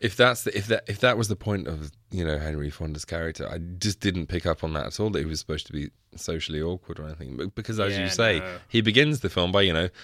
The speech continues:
Speaker 1: he's, he's leant on a windowsill watching the,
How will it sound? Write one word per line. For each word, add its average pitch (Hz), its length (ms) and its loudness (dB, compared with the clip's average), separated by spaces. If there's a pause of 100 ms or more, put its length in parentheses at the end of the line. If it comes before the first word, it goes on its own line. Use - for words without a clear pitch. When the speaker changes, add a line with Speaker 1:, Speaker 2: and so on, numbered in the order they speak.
(280)
Speaker 1:
he's, 90 300 0
he's 98 160 -2
leant 98 280 2
on 98 100 2
a 92 60 2
windowsill 78 600 2
watching 78 360 -2
the, 73 320 -4